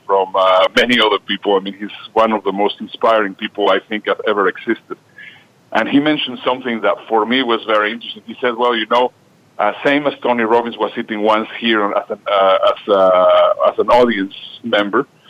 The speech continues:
he basically said, 'Well, you know, I, I, uh, somebody's gonna get the speaking switch turned on.'" And, uh, I basically thought that he was talking to me. I mean, obviously there were four hundred, five hundred people in the audience, but I felt that he was talking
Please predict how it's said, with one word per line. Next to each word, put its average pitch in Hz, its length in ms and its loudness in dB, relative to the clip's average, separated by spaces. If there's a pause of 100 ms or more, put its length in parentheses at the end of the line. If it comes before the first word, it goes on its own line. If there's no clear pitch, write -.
(340)
he 120 460 -2 (500)
basically 123 520 -4
said, 110 140 -2
'Well, 107 160 0
you 104 60 -4
know, 107 120 2
I, 117 180 2 (100)
I, 117 380 -2 (100)
uh, - 120 -4 (100)
somebody's 135 360 -2
gonna 113 220 -2
get 107 220 -2
the 107 140 -6
speaking 110 360 -10 (100)
switch - 420 -6 (340)
turned 113 240 0
on.'" 95 260 0 (500)
And, 104 440 2
uh, 101 260 4
I 117 400 2
basically 117 440 -4
thought 110 240 -2
that 104 100 0
he 113 100 -6
was 107 220 -2
talking - 340 -2
to 98 80 -8
me. 107 220 -2
I - 20 -2
mean, 98 160 -8
obviously 107 320 -4
there 98 160 0
were 98 240 2 (160)
four 110 180 2
hundred, 104 280 -4
five 104 160 2
hundred 104 240 -6
people 104 200 -4
in 95 100 -4
the 104 100 0
audience, 117 340 -2 (500)
but 117 160 2
I 123 120 0
felt 131 180 0
that 107 80 -4
he 113 80 -6
was 107 220 -2
talking - 260 -2